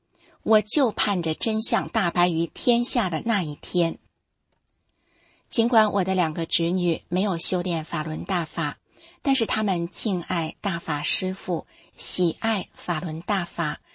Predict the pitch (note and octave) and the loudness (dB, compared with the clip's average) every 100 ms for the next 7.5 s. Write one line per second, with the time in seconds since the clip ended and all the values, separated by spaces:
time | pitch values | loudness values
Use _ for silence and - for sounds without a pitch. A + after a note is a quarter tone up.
0 | - _ - F#3+ G#3+ A#3 F#3+ D#3+ - E3+ | -20 _ -2 0 0 0 -2 -4 -4 -6
1 | E3 D#3 C#3+ D#3 - - F3+ E3 F3 D3+ | -4 -6 -6 -6 -6 -2 -2 0 -2 -2
2 | _ _ _ _ _ _ _ _ _ _ | _ _ _ _ _ _ _ _ _ _
3 | _ _ _ _ - - G3+ F#3 - A3+ | _ _ _ _ -12 -2 0 0 4 4
4 | A#3 - G#3+ G3 D#3+ F3 F3 - G3+ G3+ | 4 2 0 2 0 0 0 0 0 0
5 | G#3+ G3 - - G#3+ F#3+ F3 F#3 - F#3 | 2 2 2 2 2 2 -2 -2 0 2
6 | F3 - E3 G3 F#3+ D#3+ - D#3 D#3 F#3+ | 2 0 -2 0 -2 -2 -2 -4 -4 -4
7 | - G#3+ F3 D#3+ D#3 | -2 -2 -2 -2 -2